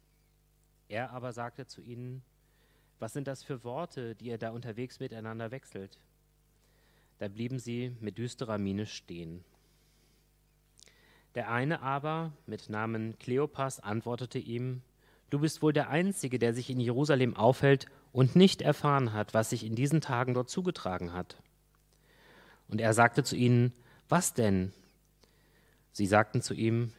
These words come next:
Das mit dem Jesus von Nazareth, der ein Prophet war,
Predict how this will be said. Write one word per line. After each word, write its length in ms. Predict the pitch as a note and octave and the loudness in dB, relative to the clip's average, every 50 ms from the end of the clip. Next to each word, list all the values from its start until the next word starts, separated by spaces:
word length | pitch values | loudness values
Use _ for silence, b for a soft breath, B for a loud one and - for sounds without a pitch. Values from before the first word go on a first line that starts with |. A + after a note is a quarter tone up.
| _ - | _ -2
Das 160 | A2+ A#2 - | 0 2 2
mit 140 | D3 C3+ D3+ | 2 4 4
dem 120 | C#3+ C#3 | 4 4
Jesus 380 | C3 C3 D3 D3+ D3 D#3 D3 - | 4 4 2 2 2 2 0 0
von 160 | - C#3+ C3+ | 0 2 2
Nazareth, 680 | C#3+ D#3+ E3 - - C#3 A2+ A2+ A2 G#2 - - - - | 2 2 2 0 -2 -2 0 0 0 0 -2 -6 -6 -4
der 80 | A2 A2 | 0 0
ein 100 | A#2+ B2 | 0 0
Prophet 500 | - - C3+ - - D3+ D#3 D#3+ - - | 2 0 -2 -2 0 0 -2 0 0 0
war, 320 | G#2 F2+ F#2+ G2 F#2+ G2 | 0 2 2 2 0 -2